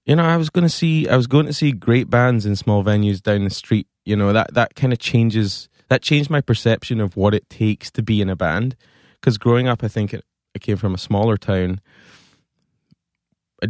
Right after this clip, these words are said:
d-, just, my dad refused to get the internet in the house. So my, my, I, you know, what I was consuming was basically television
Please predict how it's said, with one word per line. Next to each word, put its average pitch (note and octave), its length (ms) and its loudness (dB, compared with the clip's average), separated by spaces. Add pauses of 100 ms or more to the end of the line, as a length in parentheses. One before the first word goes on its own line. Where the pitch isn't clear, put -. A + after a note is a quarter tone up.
(120)
d-, A#2+ 100 -6 (180)
just, - 300 -6
my A#2 160 2
dad G#2 300 -2
refused A#2 540 0
to A2 60 -8
get G2+ 220 -2
the G2 100 0
internet G2 420 -2
in E2+ 80 -8
the D2+ 60 -4
house. F#2+ 500 -4 (120)
So - 180 0
my, A2+ 300 0
my, A2 240 0
I, G#2 100 0 (140)
you B2 180 4
know, G2+ 220 0 (500)
what B2 220 2
I B2+ 100 4
was G#2 160 -2
consuming A2+ 600 2
was G2 160 0
basically G2+ 760 -4 (1200)
television C3 880 2